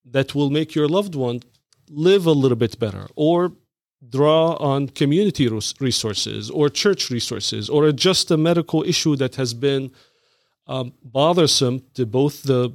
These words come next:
patient and their loved ones, and assure that all of this is being put in a context of keeping them at home, keeping them successful, and addressing all their needs. So it's not just the focus on one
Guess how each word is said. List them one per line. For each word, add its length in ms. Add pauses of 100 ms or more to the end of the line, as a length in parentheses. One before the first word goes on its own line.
patient 420
and 180
their 120
loved 260
ones, 340 (100)
and 280 (380)
assure 640 (360)
that 280
all 300
of 120
this 260
is 180 (260)
being 240
put 240
in 120
a 60
context 840
of 480
keeping 300
them 140
at 140
home, 440
keeping 300
them 120
successful, 640
and 80
addressing 440
all 180
their 160
needs. 280 (240)
So 120
it's 160
not 200
just 320
the 80
focus 520
on 240
one 400